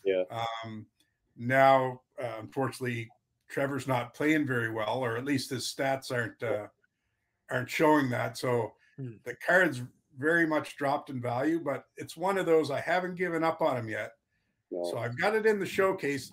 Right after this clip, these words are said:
Speaker 2: It's a li-, the price I have on it's a little high, but
Speaker 3: Mm-hmm.
Speaker 2: sometimes you don't mind sitting on a card. Plus, there's a rumor that, you know, the Habs might be going after him.
Speaker 1: Trade,
Speaker 2: Um,
Speaker 1: yeah.
Speaker 2: I've been hearing that rumor circulate, so it might be one of those. If,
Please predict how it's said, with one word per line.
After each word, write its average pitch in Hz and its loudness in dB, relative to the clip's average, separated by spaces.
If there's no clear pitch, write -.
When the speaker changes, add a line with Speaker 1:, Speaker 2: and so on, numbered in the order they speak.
Speaker 2:
It's 151 -2
a - -2
li-, 156 -2
the 139 -8
price 196 0
I 208 0
have 202 0
on 202 4
it's 202 -6
a 147 -2
little 160 0
high, 147 -4
but 139 -6
Speaker 3:
Mm-hmm. 131 -10
Speaker 2:
sometimes 180 2
you 151 0
don't 156 2
mind 143 0
sitting 147 0
on 117 -6
a 107 -8
card. 127 -6
Plus, 233 0
there's 196 2
a 143 2
rumor 139 0
that, 123 2
you 131 -4
know, 117 -6
the 117 -4
Habs 139 -2
might 151 -2
be 147 -6
going 151 0
after 156 -4
him. 196 -10
Speaker 1:
Trade, 87 4
Speaker 2:
Um, 120 -4
Speaker 1:
yeah. - -2
Speaker 2:
I've 131 0
been 131 -4
hearing 175 6
that 156 2
rumor 135 -2
circulate, 117 -6
so 113 -6
it - -20
might 160 0
be 160 2
one 147 4
of 139 -2
those. 139 -2
If, 156 -2